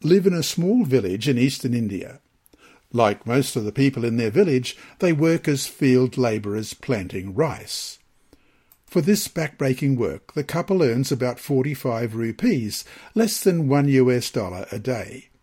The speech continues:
That's enough to buy food, but little more. Yerekiah is a leader in his village,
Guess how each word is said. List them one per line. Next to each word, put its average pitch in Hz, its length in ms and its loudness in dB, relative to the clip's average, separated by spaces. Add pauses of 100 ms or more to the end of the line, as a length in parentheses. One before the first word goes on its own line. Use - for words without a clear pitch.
(440)
That's 139 260 -4
enough 123 300 -2
to 131 100 -4
buy 104 260 -8
food, 185 520 0 (340)
but 196 240 -2
little 120 320 -4
more. 95 540 -12 (440)
Yerekiah 117 800 2
is 120 240 2
a 123 80 0
leader 131 360 0
in 123 200 -4
his 104 200 -4
village, 196 520 2